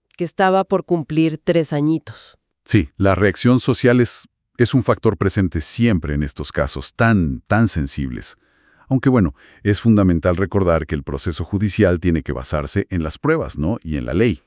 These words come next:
Speaker 1: Totalmente. Entonces, si intentamos como recapitular lo que nos dicen las fuentes,
Speaker 2: A ver.
Speaker 1: tenemos a esta madre muy joven, acusada de algo terrible, en prisión preventiva.
Speaker 2: Ujú.
Speaker 1: Por un lado, esa confesión inicial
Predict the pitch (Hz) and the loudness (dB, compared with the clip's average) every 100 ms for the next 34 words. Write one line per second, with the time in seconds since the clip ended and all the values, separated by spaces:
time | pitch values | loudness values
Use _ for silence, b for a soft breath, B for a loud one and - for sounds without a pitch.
0 | _ 208 - 202 190 190 180 117 _ - | _ -6 0 0 2 0 -4 -10 _ -2
1 | 220 254 233 185 165 233 226 254 247 311 | 0 2 2 0 0 0 2 0 2 2
2 | 370 - 330 262 226 175 - - - - | 0 0 0 2 4 2 0 -8 -4 -2
3 | 196 - 180 - 180 - 185 170 175 170 | -2 0 -2 -2 -8 -4 0 4 4 2
4 | 160 - _ _ - 170 165 175 160 151 | 0 -8 _ _ -2 0 2 2 0 0
5 | 170 - 180 156 - 175 156 120 170 - | -2 0 0 0 0 0 0 -2 -6 -8
6 | _ _ - 76 65 - _ - 208 202 | _ _ -2 0 0 -8 _ 0 4 4
7 | 208 208 214 - 180 175 - 190 175 165 | 4 2 2 -2 -2 -2 -2 0 0 0
8 | 160 165 175 - 170 175 220 302 370 _ | 0 2 2 2 2 4 2 0 -4 _
9 | _ 165 175 170 160 175 170 170 160 160 | _ -8 -6 -4 -2 0 2 2 2 0
10 | 156 - - 165 185 233 339 b b b | -2 -4 -2 0 2 0 -2 b b b
11 | b 175 160 160 190 175 175 156 135 131 | b -2 -2 -2 0 0 0 0 -2 -6
12 | 113 - - 80 110 b b b b b | -8 -8 -2 0 -2 b b b b b
13 | b - 214 277 294 277 247 262 - 190 | b 0 4 4 4 4 6 4 2 -4
14 | 220 214 190 180 175 165 160 147 147 120 | -2 0 0 0 0 0 0 -2 -6 -8
15 | - | -12